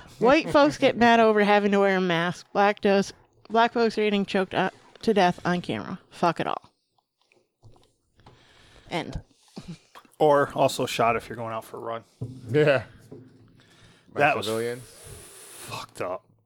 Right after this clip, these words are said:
Speaker 2: That's the one that really gets me.
Speaker 3: Yeah. Are they getting the camera, camera guy yet?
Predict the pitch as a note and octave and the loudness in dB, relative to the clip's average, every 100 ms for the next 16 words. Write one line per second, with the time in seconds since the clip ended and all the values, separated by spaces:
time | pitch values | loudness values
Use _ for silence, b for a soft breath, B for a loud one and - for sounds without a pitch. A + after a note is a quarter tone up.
0 | _ _ _ _ _ _ _ _ _ _ | _ _ _ _ _ _ _ _ _ _
1 | _ B B B B C#3 G#3 F3+ D#3 C3+ | _ B B B B 0 0 0 -2 -2
2 | B2+ C#3 B2 A2 - - - A2 A2 G#2 | 0 0 0 -4 -8 -14 -12 -8 -6 -8
3 | - - _ _ _ _ _ - _ _ | -10 -16 _ _ _ _ _ -20 _ _
4 | _ _ b b b b b b b b | _ _ b b b b b b b b
5 | G#2 G#2+ A#2+ B2+ A#2 - A#2+ A#2+ B2 - | -8 -6 -6 -8 -10 -8 -10 -10 -14 -10
6 | A#2+ C3 C3+ C#3 C#3+ | -10 -8 -10 -10 -14